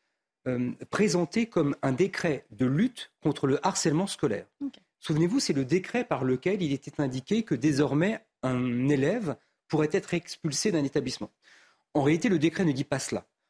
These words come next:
Speaker 1: En réalité, le décret parle d'une période de, de suspension et ensuite de la mise en œuvre d'une, d'une politique de lutte contre le harcèlement. Mais ce qui est intéressant, c'est qu'en réalité, ce décret,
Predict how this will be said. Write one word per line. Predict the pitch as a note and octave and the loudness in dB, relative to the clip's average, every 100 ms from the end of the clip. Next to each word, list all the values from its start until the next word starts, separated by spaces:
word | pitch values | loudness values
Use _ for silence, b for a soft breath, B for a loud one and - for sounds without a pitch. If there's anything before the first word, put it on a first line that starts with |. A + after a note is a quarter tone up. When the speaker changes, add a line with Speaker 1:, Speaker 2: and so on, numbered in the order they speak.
| _ | _
Speaker 1:
En | A2 | -6
réalité, | A#2 D3 | -2 0
le | D3+ | 2
décret | B2 C3+ - D3+ | 2 0 0 0
parle | D3+ C#3+ C3 A2+ | 0 0 0 -2
d'une | C3+ | -2
période | A#2+ C3+ C3 D3+ C#3 | -2 0 2 0 0
de, | B2 A#2+ | -2 -4
de | A2+ C3 | -4 -6
suspension | - C#3 - B2 A2+ - E3 F#3 G#3 b b b | -4 -8 -4 -6 -4 0 2 2 -2 b b b
et | B2+ C3 | -2 0
ensuite | B2+ - F3 B2 | 0 -2 -4 0
de | B2 | 0
la | B2+ | 2
mise | C3+ E3 C#3+ | 4 4 2
en | C#3 C#3 | 2 4
œuvre | D#3+ C3+ B2 | 2 2 0
d'une, | A#2 C3 B2+ B2+ B2 A#2 b b B2 | 0 0 2 0 -2 -6 b b -4
d'une | B2+ | -4
politique | B2+ B2+ E3+ | -4 -6 -4
de | B2+ | 0
lutte | B2 C#3 F3+ | 2 2 0
contre | - C#3+ C#3 C#3+ | 0 -2 -2 0
le | B2+ A#2+ B2 C#3 | 0 0 0 0
harcèlement. | C#3 - C3 A2 b b b - | 0 0 0 -2 b b b -2
Mais | D#3 - | -2 -2
ce | - | -4
qui | - | 0
est | C4 | 0
intéressant, | G3+ E3 C3+ B2 B3 | 0 0 -2 -2 -4
c'est | - - | -4 -2
qu'en | A#3 | 0
réalité, | G#3+ D3 D#3+ | 2 0 0
ce | - | -2
décret, | A#2 A#2 - | -4 -6 -10